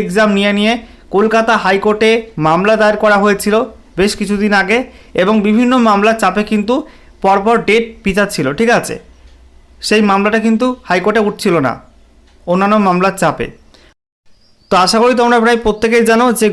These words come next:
গত মার্চ মাসে তোমাদের ফুড এসআই পরীক্ষা নেওয়া হয়েছিল গত ষোলোই মার্চ এবং সতেরোই মার্চ। প্রত্যেক দিন তিনটি করে শিফটে, অর্থাৎ মোট ছটা শিফটে ফুড এসআই এক্সাম নেওয়া হয়।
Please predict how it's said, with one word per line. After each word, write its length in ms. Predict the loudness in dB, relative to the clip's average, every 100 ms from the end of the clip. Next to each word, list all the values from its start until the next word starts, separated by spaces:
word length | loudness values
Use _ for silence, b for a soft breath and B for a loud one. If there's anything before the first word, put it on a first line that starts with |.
| 2
গত 140 | 2 2 2
মার্চ 200 | 2 0 0
মাসে 200 | 0 0 0
তোমাদের 260 | 0 0 -2
ফুড 160 | -2 0 0
এসআই 180 | 0 0
পরীক্ষা 280 | 0 0 0 2
নেওয়া 160 | 2 2
হয়েছিল 280 | 0 2 0 -2 B B B 0
গত 160 | 0 0 2
ষোলোই 320 | 2 4 4 4
মার্চ 220 | 2 0 -4 b b b -2
এবং 140 | 0 0 2
সতেরোই 400 | 0 2 2 2 2
মার্চ। 180 | 0 -2 -6 -2
প্রত্যেক 320 | -2 0 -2 0
দিন 100 | 0 0
তিনটি 240 | 0 0 0
করে 120 | 0 0
শিফটে, 220 | -2 0 0
অর্থাৎ 200 | 2 0 0
মোট 120 | 0 -2 B B B -2
ছটা 300 | 0 2 0
শিফটে 280 | 0 -2 -2 -2
ফুড 180 | -2 0 0
এসআই 220 | 2 0 0
এক্সাম 320 | -2 0 2 2
নেওয়া 140 | 2 2
হয়। 140 | 2